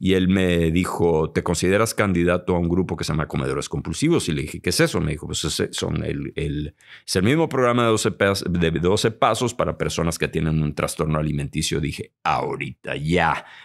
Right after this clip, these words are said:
porque ya conocía el sistema y dije, "Si esto me lo pueden transportar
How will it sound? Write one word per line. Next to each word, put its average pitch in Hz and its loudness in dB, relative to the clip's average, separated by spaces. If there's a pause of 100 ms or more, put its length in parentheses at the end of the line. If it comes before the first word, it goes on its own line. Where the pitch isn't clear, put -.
(120)
porque 82 -4
ya 98 2
conocía 123 2
el 107 0
sistema 98 0
y - -2
dije, 82 -2
"Si 85 0
esto 107 0
me 80 -2
lo 78 -2
pueden 104 0
transportar 90 -4